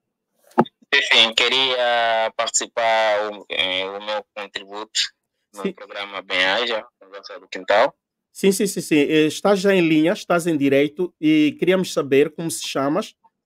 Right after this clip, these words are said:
Speaker 2: e de onde estás a nos chamar.
Speaker 1: Chamo-me Nelson. Falo a partir de Luanda, muito bem, chamo-me Nelson Martins Calenge.
Speaker 2: Ok, eh, podes avançar.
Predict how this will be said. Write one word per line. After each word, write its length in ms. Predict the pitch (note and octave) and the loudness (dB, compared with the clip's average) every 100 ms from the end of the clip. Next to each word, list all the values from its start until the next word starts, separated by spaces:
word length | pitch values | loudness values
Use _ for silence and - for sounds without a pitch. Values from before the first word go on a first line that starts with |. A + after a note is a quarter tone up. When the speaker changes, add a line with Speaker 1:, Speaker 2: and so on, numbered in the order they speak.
| - | -8
Speaker 2:
e 80 | |
de 200 | C#3 D3 E3 | -4 0 0
onde 320 | F3 E3+ D#3+ | 0 0 -4
estás 320 | D#3+ D#3+ D3+ | -2 -4 -2
a 60 | D3 | -2
nos 120 | C#3 | -2
chamar. 380 | - B2+ G#3+ F#3+ | -4 -4 -4 -4
Speaker 1:
Chamo-me 340 | D3+ D3+ D3+ | -6 -8 -10
Nelson. 300 | D3+ D#4 - _ - - _ _ _ _ _ _ _ _ | -6 -6 -8 _ -20 -20 _ _ _ _ _ _ _ _
Falo 160 | C#3+ D3+ | -2 -2
a 40 | - | -2
partir 300 | C3+ - C3+ | -4 -4 -8
de 80 | C3 | -6
Luanda, 380 | B2 C#3 D3 | -2 -2 -2
muito 260 | C3 B2+ B2+ | -2 -4 -4
bem, 220 | A#2 C3 C3+ | -2 -2 0
chamo-me 360 | C3+ B2 B2 | -4 -4 -6
Nelson 340 | A#2+ A#2+ B2 A#2+ | -4 -4 -4 -6
Martins 420 | A2+ - A#2+ A2 | -6 -6 -8 -4
Calenge. 560 | A2 G#2 F#2 G2 - - _ _ - | -2 -2 -2 0 0 -2 _ _ -4
Speaker 2:
Ok, 460 | F3+ F3+ C3+ A#2+ | 0 4 4 2
eh, 180 | - D3+ | 2 2
podes 260 | D3+ F#3 D#3 | 4 2 2
avançar. 480 | D3+ D3 - G#2+ | 0 -2 -6 -10